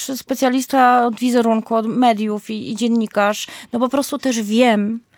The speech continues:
że gdy się ma pięć minut, czy nawet godzinę na wywiad, czy jedzie się na to Podlasie cztery godziny, żeby się spotkać przez półtorej godziny i u-,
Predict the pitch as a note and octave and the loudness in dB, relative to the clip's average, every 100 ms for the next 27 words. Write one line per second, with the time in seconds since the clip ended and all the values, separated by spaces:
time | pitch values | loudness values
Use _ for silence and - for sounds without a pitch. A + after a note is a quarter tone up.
0 | - - G3 G#3+ A#3 A3 B3+ - C4 B3+ | -20 -20 -8 0 0 0 -4 0 2 2
1 | B3 C4 C#4 - B3 A3 G3+ - - B3 | 0 0 0 0 0 0 0 -6 -2 2
2 | B3+ B3+ A#3 A3+ G#3+ A#3+ A3+ G3+ F#3+ F#3 | 4 2 2 0 2 4 4 2 0 -4
3 | F3+ F3 E3+ - A3 A3 A3 A#3+ A#3+ A#3 | -6 -6 -8 -8 -4 -2 0 -2 -2 -2
4 | A3+ A3 A3 A3 G#3+ A3+ A3+ G#3+ - A3 | -2 -2 -4 -2 0 -2 -4 -8 -4 -4
5 | A3 G#3 G#3 G#3 A#3 A3 G#3+ G#3+ G3+ G#3+ | -2 0 0 0 0 0 -4 -6 -6 -8
6 | A3 A3 G#3+ - A3 - G#3+ G#3+ A3 G#3+ | -8 -6 -6 -6 -10 -10 -10 -6 -4 -4
7 | G#3+ G3+ A3+ A3 - | -4 -2 -2 -2 -4